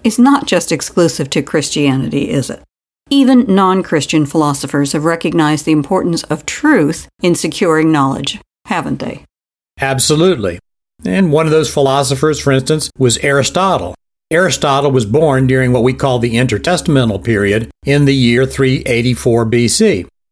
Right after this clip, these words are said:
Speaker 2: Now, we're talking about Aristotle because Aristotle was one of the great thinkers throughout history. He wasn't a Christian, but he was still a great thinker. And Aristotle taught us how to think properly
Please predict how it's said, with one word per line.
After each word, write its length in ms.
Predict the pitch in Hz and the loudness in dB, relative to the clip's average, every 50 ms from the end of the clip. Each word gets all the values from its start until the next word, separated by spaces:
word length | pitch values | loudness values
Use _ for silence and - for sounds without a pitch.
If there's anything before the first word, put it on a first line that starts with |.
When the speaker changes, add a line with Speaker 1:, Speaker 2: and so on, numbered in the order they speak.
| _ - | _ -8
Speaker 2:
Now, 340 | 131 135 135 135 139 139 139 | -4 -2 -2 0 0 0 2
we're 220 | 139 147 151 147 | 2 2 2 2
talking 360 | 151 - 175 196 185 208 180 | 0 -2 -4 -2 -2 0 0
about 260 | 156 139 139 131 131 | 0 0 0 -2 0
Aristotle 720 | 131 143 135 127 107 - - 156 160 175 170 131 113 117 120 | 0 0 0 0 0 -2 -2 -2 0 0 0 0 0 0 -2
because 460 | 113 113 120 - 135 - 170 160 151 | -2 -6 -8 -8 -2 -2 0 0 2
Aristotle 560 | 170 190 196 180 - 170 156 151 156 156 156 | 2 2 0 0 0 -2 0 0 2 2 2
was 200 | 139 127 131 113 | 2 2 2 2
one 120 | 123 139 139 | 2 2 2
of 60 | 123 | 2
the 80 | 117 | 2
great 340 | 107 117 123 139 156 - - | 0 0 0 -2 -2 -4 -8
thinkers 580 | - - 156 143 135 131 - 107 117 139 - - | -4 -2 -2 -2 -2 -2 0 0 0 -2 -2 -6
throughout 380 | - - 127 120 127 143 151 | -4 -2 -2 0 0 -2 0
history. 560 | 127 147 143 123 - - - 104 95 110 135 135 _ _ _ - | 0 2 2 2 0 -2 -4 -4 -4 -4 -4 -6 _ _ _ -4
He 120 | 127 107 | -2 0
wasn't 300 | 104 120 127 135 175 175 | 2 2 0 2 0 -2
a 40 | 165 | -2
Christian, 380 | - 151 120 104 - - 151 | 0 -2 -2 -2 -2 -2 0
but 80 | 123 113 | 0 0
he 80 | 120 120 | 2 0
was 80 | 117 | 0
still 160 | - - 135 | 0 0 0
a 60 | 127 120 | 0 2
great 320 | 107 117 113 107 98 98 | 0 0 0 -2 -2 -2
thinker. 480 | - 151 165 180 - - 101 123 - _ _ _ _ _ _ - | -2 -2 0 -2 -2 -4 -4 -6 -6 _ _ _ _ _ _ -6
And 160 | 117 127 135 | -6 -4 -2
Aristotle 640 | 151 185 226 247 220 - - - 180 175 170 156 147 | 0 2 2 2 2 0 0 -2 0 0 2 0 0
taught 320 | 135 - - 156 156 160 139 | -2 -2 -2 0 0 2 0
us 200 | 120 113 - - | 0 0 -2 -2
how 160 | 139 143 151 | -2 0 0
to 100 | 139 131 | 0 0
think 520 | - - - - 170 165 151 127 - - | -2 -4 -6 -2 -2 -2 -2 -4 -10 -18
properly 760 | _ - - 160 170 180 180 - 147 120 104 98 101 104 110 | _ -6 -2 0 0 0 0 0 0 0 0 0 0 -2 -2